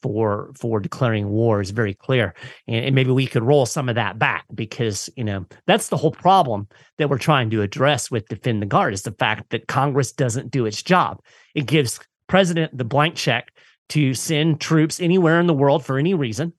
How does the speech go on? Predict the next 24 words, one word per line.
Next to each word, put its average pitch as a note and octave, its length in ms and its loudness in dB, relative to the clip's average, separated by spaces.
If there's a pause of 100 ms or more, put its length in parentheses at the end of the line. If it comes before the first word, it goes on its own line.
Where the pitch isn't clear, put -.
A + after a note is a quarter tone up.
(380)
And B2 460 0
of - 180 -12
course - 280 -2
they B2 120 -2
do. D#3 300 4
And D#3 100 2
that F3+ 160 0
was E3 220 2 (720)
absolutely F#3 800 0
antithetical D3 840 0 (200)
to D3 300 2
what C3 280 4
everybody D#3+ 480 4
in B2+ 80 -2
the B2 80 -2
founding A#2+ 340 -2
generation A2 540 -2
thought. E3+ 240 0
They B2 100 0
did D3 300 4
not E3+ 320 4
want A2 200 -2
that F#2 180 -4
power G#2+ 420 2